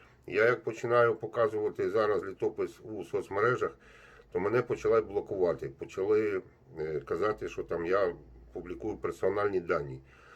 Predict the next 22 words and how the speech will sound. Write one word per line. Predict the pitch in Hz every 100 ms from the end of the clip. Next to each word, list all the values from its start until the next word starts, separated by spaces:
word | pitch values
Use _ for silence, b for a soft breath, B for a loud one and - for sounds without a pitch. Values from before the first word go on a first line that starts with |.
| B B B
Але | - 82 107 113
це | -
провокація, | 113 123 123 117 135 131 - 90
тому | - 98 110
що | - 110
це | - 110
публічні | - 110 123 131 -
дані, | 92 90 78 71 -
це | 87
публічні, | - 95 95 120 120 120 110 95 - -
е, | 80 78 69
ми | 98 98 80 71 -
власники | 82 98 90 90 85 82
держави, | 80 85 90 82 80 76 B B B _
і | 87
ми | 98 120
свої | 117 117 120
голоса | 110 113 107 - 120
публічно, | 107 104 98 87 85 78
по | -
вашому | 98 113 110 113
бажанню. | 107 110 95 85 78 73